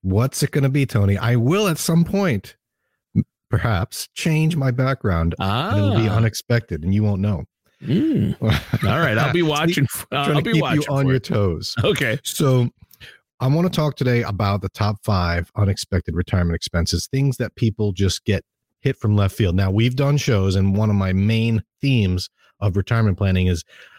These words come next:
Speaker 1: the punches in the face, right? Mike Tyson says everyone's got a plan until you get punched in the face.
Speaker 2: Yep,
Speaker 1: S-,
Speaker 2: exactly.
Speaker 1: so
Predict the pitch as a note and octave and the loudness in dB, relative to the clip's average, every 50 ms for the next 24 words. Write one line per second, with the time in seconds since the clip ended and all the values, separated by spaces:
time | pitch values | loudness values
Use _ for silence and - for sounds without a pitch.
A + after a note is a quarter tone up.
0 | _ _ _ G2+ - - - B2 A2+ G#2+ - G#2 G2+ G2+ G2+ F#2+ - A2+ G#2+ B2+ | _ _ _ -4 -4 -2 -2 -2 0 0 0 0 2 2 2 2 2 2 2 2
1 | C#3 - - - G#2 A2+ B2 A2 A2 A2+ A2+ G#2+ - A#2 A2+ A2 - A#2 G#2+ - | 0 -2 -2 -2 0 0 0 0 0 0 0 0 -2 -2 -2 0 0 -2 0 0
2 | A#2+ A#2 G2+ G#2+ G2 G2 G#2 G#2+ G#2 A2 G#2 G2+ - - G#2+ G#2 G#2+ G#2+ G#2 - | 0 2 2 2 0 2 0 0 0 0 0 -2 -2 -2 0 0 2 0 0 0
3 | G#2 F#2+ G2+ F#2+ - - G#2+ F#2+ - - G#2 - - A2+ A2 C3 - - - - | 0 -2 -2 -2 -2 -2 -2 -2 0 -2 -4 -2 0 -2 -2 -2 -2 -4 -10 -14
4 | _ _ _ _ _ _ _ _ _ _ _ _ _ _ A#2+ B2+ A#2+ G3+ F#3 E3+ | _ _ _ _ _ _ _ _ _ _ _ _ _ _ 0 2 2 2 0 -2
5 | - - - - - B2 A#2+ A#2 A#2 B2 G#2+ F#2+ F#2+ F#2 - E2+ E2 F#2 C3 B2 | -6 -6 -6 -4 -2 0 0 0 0 2 2 2 0 -2 -4 -6 -2 0 2 2
6 | B2 B2 A#2+ A#2+ B2+ - - | 2 2 2 2 0 -2 -4